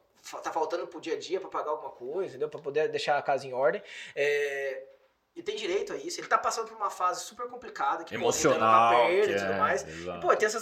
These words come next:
Speaker 1: burocracia bizarra, o cara tem que lidar, além da falta de grana pra poder passar por ela,
Speaker 2: Cara,
Speaker 1: né?
Speaker 2: é, é, é estressante, velho. Aí você pode pensar, porra, então eu não vou fazer esse negócio. Cara, mas aí imagina, o, o avatar que a gente criou aqui, você nunca vai conseguir vender o imóvel.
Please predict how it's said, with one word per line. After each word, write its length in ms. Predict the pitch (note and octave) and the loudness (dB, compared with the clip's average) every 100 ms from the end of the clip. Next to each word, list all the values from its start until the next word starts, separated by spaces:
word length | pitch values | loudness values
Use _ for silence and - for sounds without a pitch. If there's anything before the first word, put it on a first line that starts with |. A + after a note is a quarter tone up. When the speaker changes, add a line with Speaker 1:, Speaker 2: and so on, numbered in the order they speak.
| A3 | -2
Speaker 1:
burocracia 500 | A#3+ B3 A#3+ - A#3 | -2 -2 -4 -4 -8
bizarra, 460 | C4 A#3 G3 A#3 | -2 4 4 4
o 60 | B3+ | 0
cara 140 | A#3 | -2
tem 120 | A#3+ | -2
que 80 | B3 | -10
lidar, 240 | C4+ G#3+ A3 | -2 2 2
além 260 | A#3+ B3 | 2 -2
da 120 | F4+ | 0
falta 280 | E4 B3 B3+ | 0 0 -2
de 100 | C4 | -2
grana 200 | G#3+ A#3+ | 2 2
pra 100 | C4 | 2
poder 120 | B3+ B3+ | -2 -2
passar 220 | C4+ - | -6 -8
por 120 | D#4+ | -4
ela, 220 | G2 G2+ | 0 2
Speaker 2:
Cara, 80 | G2+ | 0
Speaker 1:
né? 120 | G#2 G2+ | -4 -6
Speaker 2:
é, 300 | G2+ G2 F2 | -6 -4 -6
é, 20 | F2+ - | -12 -14
é 60 | G2 | -14
estressante, 580 | - G#2 - F2+ E2+ | -10 -10 -10 -12 -14
velho. 140 | - G2 | -6 -4
Aí 60 | |
você 100 | G2+ | -4
pode 200 | - C3 | -4 -4
pensar, 260 | - A2+ G#2+ | -4 -6 -6
porra, 280 | - F#3 B2+ | 4 6 6
então 160 | E3 | 2
eu 60 | G3 | 0
não 80 | G3+ | 6
vou 100 | F#3 | 6
fazer 260 | F3 B2+ | 6 2
esse 120 | B2 C3+ | -2 -4
negócio. 500 | A2+ G2+ F2 - - _ _ _ _ _ | -2 -2 -2 -6 -12 _ _ _ _ _
Cara, 200 | C3+ F#2+ | -6 -4
mas 180 | F2+ F#2+ | -8 -6
aí 80 | G#2 | -4
imagina, 560 | B2 B2+ G#2 F2+ E2 _ _ _ | -4 -6 -8 -14 -18 _ _ _
o, 580 | F#2 F#2+ F2+ E2+ D#2+ - _ _ - | -10 -6 -6 -6 -8 -14 _ _ -6
o 80 | |
avatar 360 | G2+ G2+ F#2+ F#2+ | 0 0 0 -4
que 80 | F#2 | -6
a 40 | |
gente 200 | F2+ F2+ | -8 -12
criou 200 | - F#2 | -6 -4
aqui, 440 | E2+ - F3+ B2+ - _ _ _ _ - | -4 -6 -8 -8 -14 _ _ _ _ -12
você 120 | A#2 | -12
nunca 160 | A#2 C3 | -8 -8
vai 80 | |
conseguir 220 | C3+ B2+ B2 | -8 -10 -10
vender 180 | B2 | -8
o 40 | A#2 | -8
imóvel. 300 | A2 F#2 | -6 -8